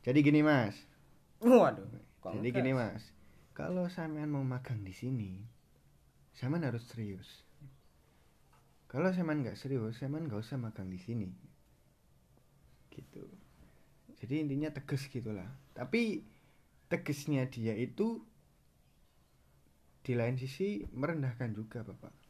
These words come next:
Speaker 2: Sing, eh, menisan wis, lek kon pengen emosi-emosi sing koyo wingi dirimu cerita ini, kemarin Mas Dani ini sudah cerita. Cuma ini mungkin Mas Dani agak
Speaker 1: Iya,
Speaker 2: trauma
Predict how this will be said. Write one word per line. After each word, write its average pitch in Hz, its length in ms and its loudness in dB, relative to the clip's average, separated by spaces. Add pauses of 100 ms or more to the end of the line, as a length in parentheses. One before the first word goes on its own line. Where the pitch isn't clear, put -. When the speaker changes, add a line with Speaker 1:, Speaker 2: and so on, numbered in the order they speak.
(120)
Speaker 2:
Sing, 202 320 -10 (240)
eh, 185 480 -2 (240)
menisan 226 400 -2
wis, 185 160 -2
lek 202 80 2
kon 220 160 0
pengen 220 240 0
emosi-emosi 214 480 0
sing 226 160 -2
koyo 208 160 0
wingi 202 260 -4
dirimu 147 300 -2
cerita 165 240 0
ini, 240 240 0
kemarin 220 340 4
Mas 220 220 2
Dani 170 240 0
ini 214 80 0
sudah 196 240 -2
cerita. 135 560 0 (400)
Cuma 170 400 0
ini 180 320 0
mungkin 175 320 0
Mas 185 160 -2
Dani 151 240 0
agak 123 80 0 (160)
Speaker 1:
Iya, 104 60 0
Speaker 2:
trauma 147 260 4